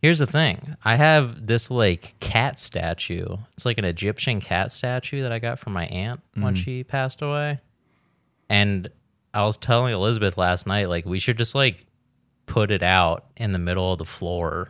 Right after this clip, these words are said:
Speaker 1: and just, like,
Speaker 2: Boom.
Speaker 1: move it around every night <laughs>
Speaker 2: Yep.
Speaker 1: to, like, put it in new places
Speaker 2: Yep.
Speaker 1: and literally, yeah, have it, like, be a scarecrow for the mice.
Speaker 2: The, the difficult thing about, the, the, you know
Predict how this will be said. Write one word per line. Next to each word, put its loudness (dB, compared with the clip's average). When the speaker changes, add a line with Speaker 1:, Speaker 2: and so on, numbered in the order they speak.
Speaker 1:
and -6
just, 2
like, 6
Speaker 2:
Boom. -2
Speaker 1:
move 0
it 4
around 4
every -4
night -6
<laughs> -4
Speaker 2:
Yep. 4
Speaker 1:
to, 2
like, 4
put -2
it 4
in 4
new 2
places 0
Speaker 2:
Yep. 6
Speaker 1:
and 2
literally, 4
yeah, 4
have 2
it, -2
like, -2
be 0
a 2
scarecrow -4
for -6
the -4
mice. -6
Speaker 2:
The, 6
the 4
difficult 6
thing 6
about, 8
the, 2
the, 0
you 8
know 6